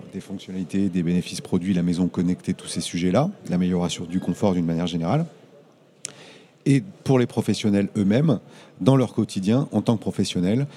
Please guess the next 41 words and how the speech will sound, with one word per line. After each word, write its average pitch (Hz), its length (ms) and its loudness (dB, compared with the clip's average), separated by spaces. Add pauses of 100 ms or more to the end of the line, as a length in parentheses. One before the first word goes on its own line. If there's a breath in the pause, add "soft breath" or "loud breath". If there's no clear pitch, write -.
(280 loud breath)
à - 60 -8
travers 95 380 0
tout - 240 -8
un, 90 340 2
un 90 40 -2
panel 98 380 2
de 90 100 0
services, 95 500 0
que - 60 -6
ce 90 60 -4
soit 98 240 0
pour, 85 280 -2
euh, 80 140 0 (680 loud breath)
euh, - 40 -10 (800)
la 90 100 0
digitalisation 90 720 0
des, 85 160 0
de 82 140 -2
l'offre 90 200 2
produit, 107 340 -2
des 123 200 -2
catalogues, - 560 -2 (220)
euh, 85 500 0
la 85 100 -2
prise 95 200 -6
de 95 80 2
commande 98 280 2
sur - 140 -4
chantier, 107 400 0 (100)
l'assistance 95 480 -2
sur 92 140 -4
chantier, 107 400 0
le 98 240 2
S 95 160 0
A 95 80 0
V, 107 180 0
voilà. 85 220 -2
Donc 82 160 -6 (100)
tout 160 140 4
le 104 120 6
métier, 127 600 2